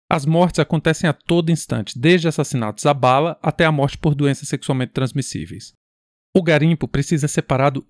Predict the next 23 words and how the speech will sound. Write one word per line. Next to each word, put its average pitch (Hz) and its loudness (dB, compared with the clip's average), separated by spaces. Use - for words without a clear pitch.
imediatamente. 143 0
Essa 147 -2
exploração 139 -2
tem 151 -2
que - -12
parar 135 0
de 135 0
acontecer 139 -4
já. 123 -2
A 160 2
extração 160 -2
de 160 -4
minérios 131 0
na 123 -2
terra 120 -2
indígena 120 -4
Yanomami 117 -2
tá - -6
deixando 135 -2
um 135 -6
rastro 139 -4
de 123 -6
caos - 0